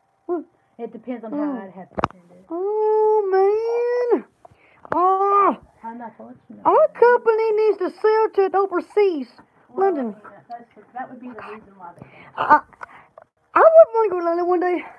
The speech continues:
Speaker 1: I could see it. Yeah, I'm gonna, I love the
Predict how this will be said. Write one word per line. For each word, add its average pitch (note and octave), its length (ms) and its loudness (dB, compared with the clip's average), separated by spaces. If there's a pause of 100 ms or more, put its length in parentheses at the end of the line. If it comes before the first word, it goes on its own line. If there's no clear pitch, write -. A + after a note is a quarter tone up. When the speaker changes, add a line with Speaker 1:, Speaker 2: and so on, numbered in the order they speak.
(340)
Speaker 1:
I B3 60 -6
could - 160 -16
see C4+ 160 -8
it. - 80 -14
Yeah, F4 1000 2
I'm D#4+ 80 4
gonna, B3+ 200 -2 (340)
I F4 80 6
love D#5 260 8
the G4+ 140 8